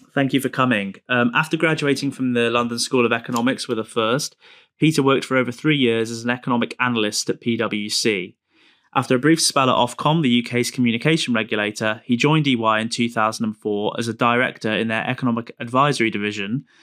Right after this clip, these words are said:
focusing on economic policy, regulation and competition. He was made a partner in E Y in twenty seventeen and took the role of U K Chief Economist in November twenty twenty-one.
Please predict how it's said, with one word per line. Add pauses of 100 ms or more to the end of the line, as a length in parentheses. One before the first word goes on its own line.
(160)
focusing
on
economic
policy,
regulation
and
competition. (640)
He
was
made
a
partner
in
E
Y
in
twenty
seventeen
and
took
the
role
of
U
K
Chief
Economist
in
November
twenty
twenty-one.